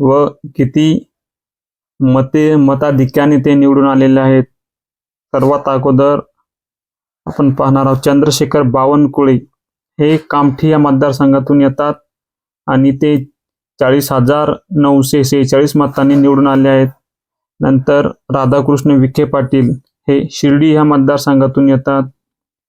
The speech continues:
ते सत्तर हजार दोनशे अठ्ठावीस मतांनी निवडून आले आहेत. चंद्रकांत दादा पाटील हे कोथरूड मतदारसंघातून येतात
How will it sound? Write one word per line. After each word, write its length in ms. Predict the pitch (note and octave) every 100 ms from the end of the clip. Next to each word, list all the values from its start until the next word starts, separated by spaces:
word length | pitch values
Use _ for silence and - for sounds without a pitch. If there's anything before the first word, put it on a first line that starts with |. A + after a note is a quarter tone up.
| _ _ _
ते 100 | C#3
सत्तर 420 | C3 C#3 C3 - C3+
हजार 360 | C3 B2 D3
दोनशे 400 | C#3+ D3+ D3 C#3+
अठ्ठावीस 720 | D3 C#3+ C3+ - D3 D#3 D3+ - _ -
मतांनी 380 | C3 C#3+ C#3 C#3+
निवडून 360 | C#3 C3+ C#3+
आले 200 | C3+ B2+
आहेत. 260 | C3 C3 B2+ - _ _ _ _ _ _ _ _ _ -
चंद्रकांत 600 | D3 C#3+ D3+ D3+ D3+ C#3
दादा 260 | C#3 C3+
पाटील 420 | C#3 C#3 B2 C3 B2 _ _ _ _ _ _ -
हे 100 | C#3+
कोथरूड 520 | C3+ C#3+ C#3 D3 D#3
मतदारसंघातून 920 | D#3 C#3+ D3 D3 C3+ C3 C3+ C3 C#3
येतात 360 | C3+ C3 C#3